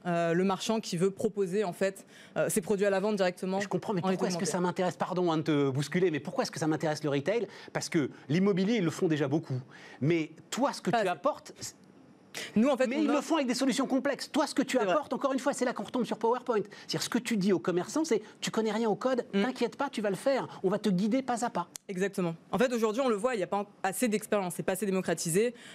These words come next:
Speaker 1: Euh, on connaît pas encore véritablement ce qu'est la réalité augmentée, ce qu'est la réalité virtuelle. Il n'y a pas encore assez d'usage.
Speaker 2: Ouais.
Speaker 1: Pourquoi ? Parce qu'en fait, la création de ces expériences nécessite des compétences techniques, technologiques, euh, que peu de personnes ont au final. Il faut être développeur trois D,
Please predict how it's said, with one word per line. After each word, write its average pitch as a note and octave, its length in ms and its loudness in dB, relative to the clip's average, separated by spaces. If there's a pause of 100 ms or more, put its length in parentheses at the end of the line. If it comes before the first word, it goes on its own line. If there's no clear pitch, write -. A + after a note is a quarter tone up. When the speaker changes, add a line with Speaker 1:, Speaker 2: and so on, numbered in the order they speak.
(120)
Speaker 1:
Euh, E3 320 2
on E3+ 120 0
connaît E3+ 220 0
pas G3+ 100 0
encore G3 260 0
véritablement F3+ 540 0
ce F#3+ 80 -6
qu'est E3+ 80 -4
la E3 80 0
réalité E3 200 -4
augmentée, F3 420 0
ce G3 60 -6
qu'est F3+ 60 -2
la E3 80 -2
réalité E3 200 -2
virtuelle. A3 480 0 (260)
Il F3+ 40 0
n'y F#3 60 4
a F3+ 40 0
pas C4 120 -2
encore B3 320 0
assez G3+ 240 0
d'usage. F#3 560 -2 (140)
Speaker 2:
Ouais. C3+ 200 2 (180)
Speaker 1:
Pourquoi ? B3+ 280 -2
Parce G#3 120 -4
qu'en F#3+ 80 -2
fait, G#3+ 120 2
la E3+ 80 -2
création - 500 0
de - 40 -2
ces F3 140 0
expériences F#3 640 -2
nécessite F#3+ 540 2
des E3+ 100 -4
compétences G3 460 0
techniques, - 580 -2 (100)
technologiques, G3 640 0 (360)
euh, F3+ 100 2
que - 140 -2
peu B3 140 0
de A3 60 -4
personnes A3+ 360 0
ont C4 120 2
au A#3 60 2
final. F3+ 340 2 (100)
Il - 40 -20
faut E3 60 2
être D#3 60 -2
développeur F3 340 0
trois - 220 0
D, E3+ 140 -4